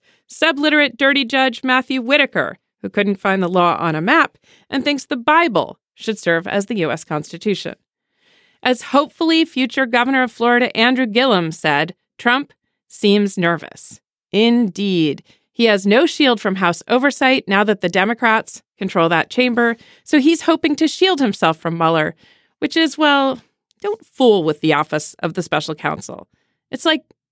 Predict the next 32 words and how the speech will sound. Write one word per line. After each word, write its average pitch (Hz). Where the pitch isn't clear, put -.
Mother 269
Nature 240
that -
way. -
And 247
Trump 254
is 220
right 190
to 170
be 180
nervous. -
So -
we'd 370
heard 359
indictments 294
were 170
coming, 160
maybe 302
related 247
to 233
that 214
Trump 247
Tower 220
meeting. 151
"If 202
it's -
what 262
you 262
say, 302
we 311
love 339
it," 277